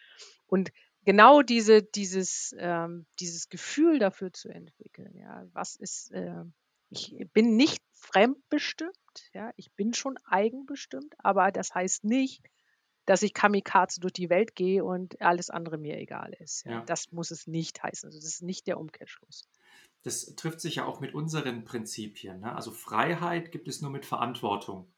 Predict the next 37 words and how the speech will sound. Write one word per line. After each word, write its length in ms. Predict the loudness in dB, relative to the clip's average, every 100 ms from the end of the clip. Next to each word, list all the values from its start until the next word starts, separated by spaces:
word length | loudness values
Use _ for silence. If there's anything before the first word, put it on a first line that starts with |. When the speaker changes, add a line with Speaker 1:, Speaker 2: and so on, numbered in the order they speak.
| _ -10
Speaker 2:
ja, 120 | -10
und 180 | -10 -8
dann 340 | -8 -10 -12
wird's 220 | -12 -12
flankiert 520 | -8 -8 -8 -10 -10
von 180 | -8 -6
sinnvoller 500 | 0 0 2 0 2
Arbeit, 500 | 2 0 -2 -6 -8
von 240 | -10 -14 -8
einer 280 | -6 -6 -10
Entwicklung, 640 | -10 -10 -6 -8 -8 -14 _ _ _
von 120 | -6
Lernen 460 | -2 -2 -2 -8 -10
und 160 | -12
von 160 | -12 -10
sozialer 480 | -10 -6 -6 -6 -6
Verantwortung. 760 | -8 -8 -12 -16 -16 -20 -20 _
Also, 180 | -6 -4
Speaker 1:
Genau. 180 | -6 -8
Speaker 2:
ich 80 | _
sehe 260 | -10 -4 -4
da 80 |
schon 180 | -4 -4
ganz 460 | -2 -2 -6 -14 _
große 380 | 2 2 4 2
Überschneidungen, 680 | 0 -2 -2 -4 -4 -8 -8
was 180 | 2
Speaker 1:
Ja. 100 | 6
Speaker 2:
mich 100 | 6
auch, 180 | 4 -2 -10 -16 -16 -16 -18 -12 -10 0
was 140 | 2 2
mein 180 | 0
konzeptionelles 1080 | 2 2 4 2 0 0 0 2 2 2 2
Herz 340 | 2 2 0 -4
natürlich 420 | -2 -4 -4 -2
sehr 180 | 0 -2
erfreut. 420 | -4 -2 -2